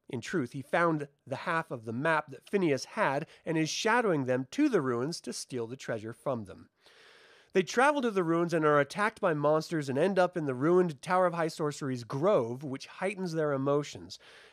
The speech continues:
They turn on one another, and an ogre comes out of nowhere and rescues them.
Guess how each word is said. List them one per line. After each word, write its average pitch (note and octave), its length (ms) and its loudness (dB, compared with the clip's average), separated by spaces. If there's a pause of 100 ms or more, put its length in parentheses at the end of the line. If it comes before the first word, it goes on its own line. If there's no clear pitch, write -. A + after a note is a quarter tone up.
They D3+ 120 2
turn C4 300 0
on F#3+ 160 4
one C#3 160 2
another, A#2+ 400 0
and E3 200 0
an E3+ 120 0
ogre E3 260 2
comes E3+ 260 -6
out D#3 140 0
of F3 80 -2
nowhere B2 460 0
and A2+ 340 -6 (220)
rescues B3 580 0
them. C4+ 300 0